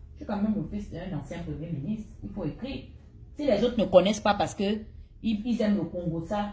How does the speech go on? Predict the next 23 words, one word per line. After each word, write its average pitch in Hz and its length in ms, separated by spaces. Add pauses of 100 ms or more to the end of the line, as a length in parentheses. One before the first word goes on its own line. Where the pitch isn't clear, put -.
(160)
ils 233 140
étaient 220 260
à - 280
Zanga 165 320
Zanga, 208 400 (340)
il 359 80
faut 294 140
écrire. 277 340 (1080)
C'était 440 300
pas 415 120 (160)
agir 339 260
ensemble. 294 500 (1400)
Le 311 160
slogan 320 540
de 285 80 (140)
Amo, 302 500
c'était « 285 720 (420)
J'ai 170 300
la 254 200 (180)
clé ». 269 640 (1700)
Qui 508 140
se 415 180
souvient ? 294 680